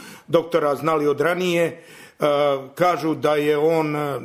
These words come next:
ta, taj kostur donio iz mrtvačnice bolnice u Brčkom, da i sad se oglasio preko društvenih mreža i da ne vidi tu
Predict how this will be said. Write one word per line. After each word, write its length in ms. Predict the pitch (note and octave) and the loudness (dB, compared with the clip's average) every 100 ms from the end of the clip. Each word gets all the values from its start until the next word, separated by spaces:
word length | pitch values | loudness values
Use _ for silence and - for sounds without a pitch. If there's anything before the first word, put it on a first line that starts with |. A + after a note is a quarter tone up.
| - | -4
ta, 400 | E3+ E3 D3 B2 | 0 0 -2 -6
taj 220 | - D#3+ | -4 -2
kostur 380 | D3 E3 - D#3 | -2 -4 -2 -2
donio 420 | B2+ D#3+ D3 D3+ D3 | 2 0 2 -2 -2
iz 320 | F3 E3+ B2 | 0 0 0
mrtvačnice 1040 | D3 D3 D#3 E3 D3+ D3 C3+ C#3 C#3 B2+ B2 - - - | 0 0 -2 0 -2 -4 -8 -2 0 0 -4 -10 -20 -6
bolnice 440 | D3+ E3 D#3+ - D3 | 0 2 0 -2 -2
u 60 | |
Brčkom, 760 | B2 E3 - - E3 D#3 D3 B2 | 0 -2 -2 0 2 2 -2 0
da 160 | D3+ D3+ - | 0 0 0
i 100 | G3+ | 0
sad 240 | A3+ F#3+ | 0 -2
se 80 | - | -2
oglasio 480 | C#3+ D3 D#3+ D#3+ D3+ | 0 2 2 0 -2
preko 440 | C#3+ C#3+ C#3 C3 - - - | 0 -4 -2 -4 -4 -16 -4
društvenih 540 | D#3 E3+ E3 D3 C#3+ B2+ | 0 0 0 0 0 0
mreža 340 | D3+ D3+ D3 | 0 0 -2
i 80 | C#3 | -2
da 100 | C3+ | -2
ne 140 | C#3 | 0
vidi 280 | D#3 C#3 C3+ | -2 -2 -4
tu 280 | D#3 C#3+ B2+ | -2 -2 -2